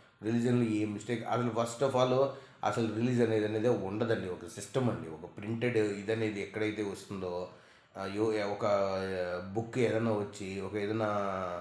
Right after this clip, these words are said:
ఆ, గ్రంథం ఏదైనా వస్తుందో అక్కడి నుంచి అనమాట తప్పులు జరిగేది అనమాట. అయ్యి నాకు నేను రాసిందే కరెక్ట్ మూడుని,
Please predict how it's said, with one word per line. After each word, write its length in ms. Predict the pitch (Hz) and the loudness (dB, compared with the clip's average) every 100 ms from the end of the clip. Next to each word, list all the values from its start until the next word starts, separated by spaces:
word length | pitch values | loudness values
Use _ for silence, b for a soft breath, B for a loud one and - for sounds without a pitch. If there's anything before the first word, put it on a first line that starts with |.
| B B B - | B B B -6
ఆ, 120 | 92 92 92 90 90 87 85 85 90 | -4 -2 -4 -4 -6 -6 -6 -8 -4
గ్రంథం 340 | 107 120 123 117 | 0 2 4 4
ఏదైనా 240 | 107 113 | 4 2
వస్తుందో 400 | 101 101 107 92 | -2 -4 -6 -2
అక్కడి 340 | 107 - 110 | -2 -2 -2
నుంచి 200 | 104 110 | -2 0
అనమాట 280 | 113 104 104 | 0 0 0
తప్పులు 480 | 120 104 101 98 101 | 2 2 0 -4 -4
జరిగేది 300 | 98 87 82 | -4 -6 -8
అనమాట. 200 | 78 76 - - - _ b b b b - | -10 -12 -14 -18 -20 _ b b b b -2
అయ్యి 180 | 113 113 | 0 0
నాకు 340 | 95 110 110 | 0 2 2
నేను 320 | 104 101 113 | 2 2 2
రాసిందే 300 | 110 113 117 | 2 2 2
కరెక్ట్ 340 | 107 104 101 104 | 2 0 -2 -6
మూడుని, 600 | 104 110 110 107 107 | -4 -4 -4 -4 -4